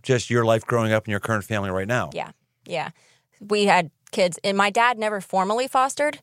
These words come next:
Speaker 2: but he, we, I have twenty surrogate brothers or so where, um, you know, th-, three of 'em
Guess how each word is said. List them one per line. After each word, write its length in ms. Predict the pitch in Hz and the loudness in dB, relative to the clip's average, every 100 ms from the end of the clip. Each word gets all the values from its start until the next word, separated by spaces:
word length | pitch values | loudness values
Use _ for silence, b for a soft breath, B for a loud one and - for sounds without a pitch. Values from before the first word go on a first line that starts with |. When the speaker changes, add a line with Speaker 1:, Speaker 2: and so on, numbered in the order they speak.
| b b b b b 190 | b b b b b 2
Speaker 2:
but 160 | 214 | 2
he, 560 | 202 240 240 226 220 208 | 2 -6 -4 -4 -4 -4
we, 200 | 196 220 | -4 0
I 260 | 214 202 202 | 2 4 2
have 180 | 196 - | 0 -4
twenty 340 | - 202 185 | -2 0 0
surrogate 360 | - 180 170 170 | 2 2 2 0
brothers 340 | 180 190 180 | 0 0 -2
or 60 | 196 | -6
so 400 | - 175 170 170 | 0 4 4 2
where, 380 | 175 170 165 - b b b b | 4 4 4 0 b b b b
um, 300 | - 160 - - _ | 0 0 0 -8 _
you 100 | 170 | 0
know, 120 | 170 165 | 2 0
th-, 240 | - 185 - | -4 -12 -12
three 260 | - 214 208 | -2 4 4
of 100 | 185 | 4
'em 340 | 170 165 160 | 2 2 -4